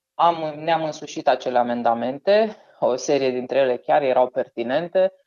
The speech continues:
și o să vă dau de exemplu clarificarea, uh, situației asistentului, o persoană care are o dizabilitate foarte ușoară, dar se simte, uh, nesigur, un major,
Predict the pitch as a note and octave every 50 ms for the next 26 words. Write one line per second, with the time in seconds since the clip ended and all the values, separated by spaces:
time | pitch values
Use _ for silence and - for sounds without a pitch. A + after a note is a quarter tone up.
0 | _ _ _ _ _ _ _ - C#3 - C#3+ C3+ C#3 C3+ D3 C#3+ C#3 C3+ C3+ B2+
1 | A#2 A2+ - - D3+ D#3 D#3+ D#3 - D3+ D3+ D3+ D3+ C#3+ D3 - _ _ - -
2 | E3+ D#3 D#3 D3 C#3+ - C3 B2+ - D3 D3+ E3 D#3+ D#3 D3+ D3 C#3+ C#3+ D3 -
3 | _ _ _ _ _ _ _ - C#3+ C3+ C3+ C3+ C3+ C3 B2+ B2+ A#2 - - -
4 | C3 - D3 D3 D3+ D3 D3 - - D3 C#3+ C#3 C3+ - B2+ C#3 C#3 - - C#3
5 | - - - D#3+ D#3 D3 C#3+ - C3 A#2+ A#2 A#2+ C3+ D#3+ - _ _ _ _ _
6 | _ _ _ _ _ _ _ _ _ _ - - E3 - C#3+ C#3+ - - E3 E3+
7 | - - D#3 D3 C#3+ C#3 C#3+ C#3 B2+ A#2+ C3+ C3+ D#3 D#3 D3 D3+ D#3 - E3+ D#3+
8 | - - - - - E3 E3 - - D#3 C#3+ C#3+ - - C#3+ B2+ B2 B2 A#2+ B2
9 | B2 - - C#3 - F3 E3+ E3+ - E3 D3+ - _ _ _ _ _ _ _ _
10 | _ _ _ _ - D3 D3+ D3 C#3+ C3+ C3+ C3 C#3+ E3+ F#3+ F#3+ F#3 - - E3
11 | C#3+ B2 A#2+ A#2+ - - C3 C#3+ C#3+ C#3+ C#3 C#3 C#3 C3+ D#3 C#3 B2+ - - -